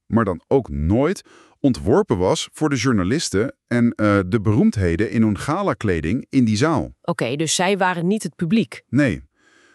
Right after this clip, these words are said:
Speaker 1: Wat hier plaatsvindt is asymmetrische communicatie.
Speaker 2: Wat bedoel je daar precies mee?
Speaker 1: Om dat te snappen, eh, moeten we kijken naar een specifieke, misschien wat verwarrende opmerking die Trump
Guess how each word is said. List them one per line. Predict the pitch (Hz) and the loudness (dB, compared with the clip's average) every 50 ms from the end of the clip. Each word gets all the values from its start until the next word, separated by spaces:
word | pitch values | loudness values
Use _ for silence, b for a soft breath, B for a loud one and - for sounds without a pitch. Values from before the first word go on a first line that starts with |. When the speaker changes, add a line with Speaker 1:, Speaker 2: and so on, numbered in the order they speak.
| b b | b b
Speaker 1:
Wat | - 120 117 | -4 -2 0
hier | 127 117 98 | 2 0 0
plaatsvindt | - 139 165 208 233 - - - 104 143 - - _ | 2 0 0 0 0 -2 -2 -2 -2 -2 -4 -4 _
is | 120 - - - _ | -6 -6 -6 -6 _
asymmetrische | 170 196 - - 165 143 127 135 135 143 - - 123 107 117 - | -2 -2 0 0 0 2 2 4 2 2 0 -2 -2 -4 -2 -2
communicatie. | - 117 110 104 101 92 - 143 147 127 - - - 65 62 - _ _ _ _ _ _ _ _ | 2 4 4 4 4 4 2 0 0 0 -2 -4 -8 -8 -10 -14 _ _ _ _ _ _ _ _
Speaker 2:
Wat | - 226 - | -4 -2 0
bedoel | 254 214 269 285 | 0 0 2 2
je | 294 277 | 2 2
daar | 247 233 226 | 0 0 -2
precies | - 185 - - 302 - - | -2 -4 -2 -2 -4 -4 -4
mee? | 262 277 370 440 480 - _ _ _ _ | -6 -4 -4 -6 -8 -10 _ _ _ _
Speaker 1:
Om | - 180 190 | -2 0 0
dat | 190 185 - | 0 0 0
te | 180 | -2
snappen, | - - 226 247 254 - 95 101 - - - _ _ | 0 2 2 2 2 0 0 -2 -2 -4 -10 _ _
eh, | - 127 135 123 120 | -2 0 0 0 0
moeten | 113 131 156 131 156 | 0 0 -2 0 0
we | 151 147 | -2 0
kijken | - 170 165 190 - 175 | 0 0 0 0 0 -2
naar | 147 131 | -2 -2
een | 123 120 | -2 -2
specifieke, | - - - 180 208 - - 156 - 170 151 - 180 165 - - | -2 -2 0 0 0 0 -4 -6 -6 -8 -4 -2 -4 -4 -4 -4
misschien | - 110 104 - - 185 170 | -4 -2 -2 0 0 0 0
wat | 151 131 - | 0 -2 -2
verwarrende | - 120 104 85 131 160 180 170 139 120 - - | -4 -4 -2 0 0 2 2 2 2 0 2 2
opmerking | 127 156 151 156 143 143 143 - 170 170 165 131 104 | 0 0 2 0 0 -2 -2 -2 -4 -4 -4 -2 -2
die | 117 113 - | -4 -4 -4
Trump | - - 127 151 165 | -4 -2 0 0 0